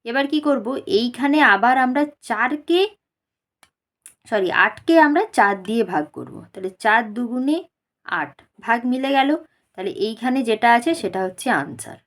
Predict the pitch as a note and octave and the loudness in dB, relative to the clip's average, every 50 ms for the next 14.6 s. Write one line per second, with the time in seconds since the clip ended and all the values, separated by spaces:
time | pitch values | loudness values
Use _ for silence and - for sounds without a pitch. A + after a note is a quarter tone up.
0 | _ _ G#3 G#3 A3+ A#3+ B3 B3+ C4 C4+ A3 G3 G3 F#3 F#3 F#3 F#3 - G3 G3 | _ _ -12 -10 -8 -6 -6 -6 -6 -6 -8 -8 -8 -8 -10 -10 -2 0 0 0
1 | G#3 A3 A#3 A#3+ A#3 - D4 D4 - - - _ _ _ _ - - E3+ E3+ F3 | 0 0 -4 -6 -4 -6 -8 -8 -8 -16 -20 _ _ _ _ -10 -10 -10 -8 -10
2 | - - - - - D#3 D3+ C#3+ C#3 - - - - _ _ _ _ _ _ _ | -6 -4 -4 -2 -2 -6 -6 -8 -12 -14 -18 -18 -20 _ _ _ _ _ _ _
3 | G#3+ G#3+ B3+ C4 C4+ C#4 C#4 - D#4+ E4 F#4 F4+ _ _ _ G3 F#3+ F#3+ A3 C#4+ | -8 -4 -2 -2 -2 -2 -2 -2 -2 -2 -2 -4 _ _ _ -4 -2 0 2 2
4 | D#4 B3 G3 F3+ F3 - G#3+ F#3+ G3 A#3+ B3 - G3 C#3+ C3 C3 - - - - | 2 4 2 2 2 2 -4 -4 -4 -4 -4 -4 -6 -6 -6 -12 -16 -16 -18 -18
5 | _ _ _ _ _ _ _ _ - _ B3 B3+ A#3+ C#4 D4 D4+ D4+ D4 - - | _ _ _ _ _ _ _ _ -14 _ -10 -2 0 2 2 2 2 0 -2 -8
6 | D4 - F4+ D4+ A3+ F#3 F#3 F#3 - G3 E3 C#3 B2+ - - - _ - _ - | -4 0 2 4 6 6 6 4 2 -4 -4 -4 -6 -12 -20 -20 _ -20 _ -20
7 | - _ _ _ _ _ _ - G#3 G#3+ G#3+ A3 E4 - C4+ C4+ D4 D4 D4 D4 | -20 _ _ _ _ _ _ -6 -2 -2 -2 -2 -2 -4 -2 0 0 0 0 0
8 | D4 C4+ C#4+ D#4 F4 F#4+ _ _ _ _ _ _ _ _ _ _ _ _ _ _ | 0 2 2 2 2 0 _ _ _ _ _ _ _ _ _ _ _ _ _ _
9 | - F#3+ G3+ G3 - C4 C4+ C#4 D#4 D#4 D4+ - - B3 A#3 G#3+ - A3+ G#3+ G#3+ | -6 -6 -6 -2 -4 -4 -2 0 -2 -2 -2 -4 -6 -6 -6 -4 -2 -2 -2 -2
10 | G3 G#3 G3 _ - - C#4+ C4+ A3+ A3 A3+ A3+ G#3+ - - D4+ D4 - - - | -2 -6 -8 _ -4 -2 0 0 2 0 0 -2 -2 2 2 2 2 2 -4 -4
11 | E4 D#4+ D4 - - G3+ F#3+ G#3 A3 A3+ B3 C4+ D4+ F4+ G#4+ _ _ _ _ _ | -4 -4 -4 -2 -2 0 0 2 0 0 0 0 -2 -2 -4 _ _ _ _ _
12 | _ _ _ _ _ _ _ _ _ _ _ _ _ - G#3 G#3+ A3+ A3+ G#3+ - | _ _ _ _ _ _ _ _ _ _ _ _ _ -2 0 0 0 0 2 4
13 | D4+ D4+ D4 - - E4+ D#4 - C4 A3 G#3 G3 A3 A#3 B3+ D4 D#4 D#4 B3+ G#3+ | 4 4 4 4 0 0 0 4 2 2 2 2 0 0 2 2 2 2 0 0
14 | G#3+ G#3+ A3 A3 A3 A3+ A3+ A3 F#3 D3 C#3 | -2 0 0 0 0 0 0 0 0 -2 -4